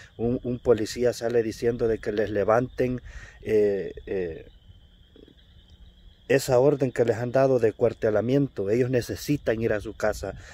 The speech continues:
Tienen quince hasta veintidós días de, de que no van a sus casas. Y ellos quieren ir. Que les levanten el cas-, que les levanten esa, esa orden que les han dado. Y hace una buena pregunta.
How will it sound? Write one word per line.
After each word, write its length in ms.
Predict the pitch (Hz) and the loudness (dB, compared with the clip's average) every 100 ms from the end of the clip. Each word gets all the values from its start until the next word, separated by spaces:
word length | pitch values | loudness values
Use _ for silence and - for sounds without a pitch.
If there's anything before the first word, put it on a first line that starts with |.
| - - - | -20 -20 -8
Tienen 380 | - 127 135 120 | 0 2 2 -2
quince 640 | - 151 147 120 - 123 | 0 2 2 0 -2 0
hasta 300 | 113 104 117 | 0 0 -2
veintidós 540 | 107 107 101 107 110 123 | 0 0 -2 0 2 2
días 460 | 139 143 127 120 - - - - | 2 4 4 2 -4 -18 -18 -4
de, 220 | 107 107 | 0 2
de 160 | 110 | 2
que 160 | 104 107 | -2 2
no 120 | 113 | 4
van 200 | 123 123 | 4 4
a 60 | 110 | 0
sus 200 | - 95 | -6 -12
casas. 560 | - 98 - 95 - - - - - _ - - - - - | -4 -4 -6 -18 -18 -20 -20 -20 -20 _ -20 -20 -20 -20 -12
Y 160 | 113 120 | 0 4
ellos 240 | 127 - | 4 2
quieren 460 | - 123 127 113 104 | -2 2 4 4 -2
ir. 260 | 95 90 - - - - - | -8 -10 -16 -20 -20 -20 2
Que 140 | 113 | 2
les 160 | 110 101 | 2 0
levanten 640 | 110 110 127 135 - 104 98 | 2 4 4 2 -6 -10 -8
el 120 | 98 | -10
cas-, 320 | - 98 - - | -10 -12 -10 -6
que 100 | 110 | -4
les 180 | 107 104 | -2 -2
levanten 460 | 107 120 131 123 | 0 0 -2 -6
esa, 280 | 120 - 113 - - - | -6 -6 -8 -8 -20 -4
esa 240 | 123 120 117 | 0 6 8
orden 320 | 123 117 101 | 8 4 -4
que 120 | 113 | -2
les 140 | 101 | -4
han 180 | 98 98 | -4 -8
dado. 280 | 98 95 92 - - | -4 -6 -6 -14 -10
Y 120 | - 113 | 2 2
hace 180 | 110 | 4
una 140 | 120 107 | 0 2
buena 260 | 104 107 | 2 0
pregunta. 680 | 104 - 95 104 123 - 95 | -4 -6 -8 -8 -10 -14 -18